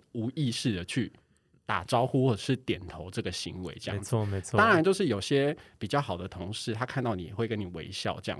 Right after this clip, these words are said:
Speaker 1: 子，但是有些真的就是完全的不搭理你这样子。所以我觉得这个有可能是要看公司的那个叫怎么说，公司的
Speaker 2: 可是你现在的公司并不会要求你要做这件事情，但你还是持续在做啊。
Speaker 1: 我就跟你说，我就会被奴化啊。
Speaker 2: 所以我刚刚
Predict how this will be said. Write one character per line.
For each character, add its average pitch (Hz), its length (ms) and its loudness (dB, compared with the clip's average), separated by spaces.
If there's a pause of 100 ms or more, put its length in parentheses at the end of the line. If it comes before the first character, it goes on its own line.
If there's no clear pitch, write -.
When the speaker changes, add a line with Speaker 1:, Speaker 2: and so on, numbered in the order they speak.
(120)
Speaker 1:
子， - 120 -20 (240)
但 156 140 0
是 170 80 4
有 107 140 4
些 120 180 0
真 127 160 2
的 101 60 0
就 110 100 -2
是 123 80 -6
完 98 180 -2
全 90 160 -8
的 87 60 -6
不 104 140 -4 (200)
搭 90 200 -2
理 87 260 -10
你 - 220 -12
这 101 80 -8
样 - 160 -10
子。 - 80 -20 (280)
所 196 140 6
以 - 20 10
我 165 120 10
觉 135 120 2
得 139 80 6
这 165 140 4
个 117 100 4
有 98 160 0
可 107 200 -2
能 87 160 -4
是 110 340 0
要 123 160 2
看 117 260 -2 (360)
公 131 200 4
司 131 300 2
的 101 340 -2 (280)
那 139 80 -2
个 113 80 0
叫 120 120 0
怎 104 140 -6
么 98 100 -14
说， 98 320 -10 (540)
公 143 180 0
司 143 180 -2
的 127 260 2 (200)
Speaker 2:
可 160 100 8
是 247 100 6
你 214 160 8
现 202 140 8
在 190 60 10
的 175 80 8
公 165 120 8
司 165 120 8
并 175 180 8
不 143 100 8
会 151 300 8 (400)
要 147 180 6
求 127 200 4
你 107 100 2
要 104 80 4
做 120 180 4
这 110 40 2
件 117 180 6
事 120 80 2
情， 113 140 4
但 143 140 8
你 117 100 6
还 95 100 2
是 123 100 2
持 107 160 2
续 107 140 2
在 101 160 6
做 95 300 0
啊。 101 100 -4
Speaker 1:
我 131 60 0
就 196 100 6
跟 190 100 10
你 147 60 6
说， 170 80 6
我 147 100 6
就 139 100 4
会 156 40 8
被 151 140 4
奴 101 260 0
化 104 280 0
啊。 90 100 -2
Speaker 2:
所 233 120 6
以 240 40 10
我 165 200 10
刚 185 160 6
刚 196 300 6